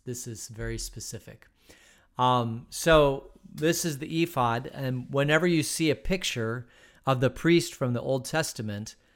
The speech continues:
uh, you'll see the ephod. It's the, it's kind of the breastplate. Um, well, here, I'll, I'll kind of show you a picture, uh, for those who are watching.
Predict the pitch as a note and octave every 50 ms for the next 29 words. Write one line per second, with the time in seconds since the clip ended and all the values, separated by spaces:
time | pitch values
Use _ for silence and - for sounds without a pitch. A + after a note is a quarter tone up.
0 | _ _ _ _ - A#2+ A#2 A#2 A#2 B2 B2+ A#2+ A#2+ - - D3 D3+ D3+ C3+ B2+
1 | - C#3+ D3 D3+ D3+ - - G#2 G2 G2 G2+ A2 B2+ C3 - - _ _ _ _
2 | _ _ _ _ _ _ _ - C3+ C3+ C3 - - - C3+ A#2+ G2+ - _ -
3 | - D3+ - - - - - D#3+ E3 D#3 B2+ A#2+ A#2 G#2 A#2 C3 C#3+ C#3+ - -
4 | - - - D3 C#3 C#3 C3+ - - - - - - - B2+ A#2 A2 G#2+ G#2 G#2+
5 | A#2+ C#3+ D3 C#3 B2+ G#2+ - - _ _ _ _ _ _ _ - C#3 B2 A#2 A#2+
6 | B2 B2+ - - - C3+ - - - F#3 F3+ C#3 - - - C#3+ C#3+ C#3 B2 A2
7 | G2+ F#2+ - - - - - - G#2 G2+ - G#2 G2+ _ _ - A#2+ G#2+ G2+ -
8 | - - B2 A2+ A#2 A#2 A#2 A2+ A2+ - - A2+ G#2+ G#2 G2 G2+ G#2 A2 A#2 A#2
9 | - - - - F#2+ G2+ A#2 C#3 C3